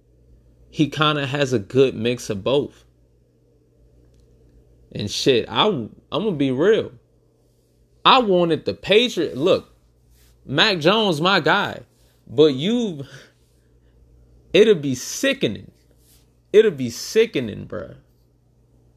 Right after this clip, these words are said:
to, to sit there and think about, "Oh, who's better, Mac Jones or Deshaun Watson?" We all know it's Deshaun. All right, we, we all know it's Deshaun Watson.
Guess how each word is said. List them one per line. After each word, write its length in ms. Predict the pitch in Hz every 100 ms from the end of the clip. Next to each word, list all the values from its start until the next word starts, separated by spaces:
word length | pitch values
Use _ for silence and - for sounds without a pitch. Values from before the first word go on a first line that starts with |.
| _ _ _ -
to, 380 | 165 143 131 -
to 160 | 139
sit 340 | 127 - 180 -
there 220 | 160 143
and 120 | 135
think 220 | 151 147
about, 400 | 139 120 123 113 -
"Oh, 540 | 135 131 110 104 110 _ _ _ _ _ _ _ _ _ _ _ _ _ -
who's 360 | 139 156 147 104
better, 360 | 107 135 127
Mac 360 | 107 120 127 117
Jones 380 | 123 127 123 113
or 80 | 107
Deshaun 480 | 101 - 123 110
Watson?" 500 | 104 110 104 - - - _ _ _ _ _ _ _ _
We 300 | 113 120 165
all 320 | 160 170 156
know 260 | 143 135 131
it's 120 | 120
Deshaun. 500 | 113 104 120 104 95 - _ _ _ _ _ _ _ _ _ -
All 80 | 110
right, 220 | 127 123
we, 240 | 117 160 151
we 240 | 135 156
all 320 | 156 156 151
know 200 | 139 139
it's 120 | 131 123
Deshaun 460 | 117 131 127 110
Watson. 500 | 107 110 101 - 131